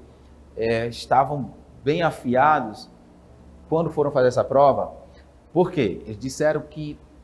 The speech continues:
a revisão sobre classe de palavras foi, assim, foi muito top. Por quê? E aí eu fiquei perguntando, gente, por que que vocês estão dizendo que a aula foi,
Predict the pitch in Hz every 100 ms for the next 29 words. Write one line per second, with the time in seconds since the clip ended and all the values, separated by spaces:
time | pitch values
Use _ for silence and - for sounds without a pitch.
0 | - - 113 135 165 156 110 127 151 147
1 | 139 123 107 - 120 127 120 123 - 120
2 | 135 123 131 - 139 143 - _ _ _
3 | _ _ - - 113 - 139 139 135 147
4 | 156 151 - 104 92 - 214 208 196 131
5 | - - - - 156 196 202 202 202 208
6 | 196 202 185 170 165 165 151 147 131 170
7 | 233 - - 240 311 - - 254 139 131
8 | 120 120 131 113 107 104 101 117 110